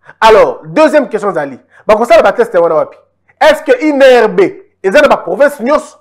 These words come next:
Ce qui oui. Est-ce que muto aza na Injolo?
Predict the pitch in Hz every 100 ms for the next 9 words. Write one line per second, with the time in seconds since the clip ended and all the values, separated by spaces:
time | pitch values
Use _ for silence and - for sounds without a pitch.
0 | _ _ _ _ _ _ _ _ _ _
1 | _ 294 302 294 254 214 - _ _ _
2 | _ _ 285 302 - 311 247 226 311 277
3 | 247 190 190 180 214 202 160